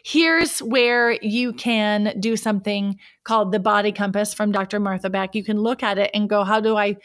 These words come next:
feel about doing that thing?" And maybe you body compass it and you say, "Oh, on a scale of, like,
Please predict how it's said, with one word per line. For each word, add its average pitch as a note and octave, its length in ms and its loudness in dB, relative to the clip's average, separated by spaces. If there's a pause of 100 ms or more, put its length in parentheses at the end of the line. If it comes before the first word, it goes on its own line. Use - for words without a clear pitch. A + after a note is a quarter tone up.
(160)
feel C4 320 -2
about A#3 280 0
doing A#3 260 2
that G#3 220 -2
thing?" - 340 -6 (460)
And A3+ 180 2
maybe A#3 240 2
you A3+ 160 0
body A3 300 2
compass G#3 440 -2
it A3 100 0
and G#3 140 -4
you G#3 60 0
say, G3+ 300 -2
"Oh, A3+ 240 0 (320)
on A3 140 0
a G#3 40 0
scale A#3+ 400 0
of, G3+ 100 -2
like, G#3 300 0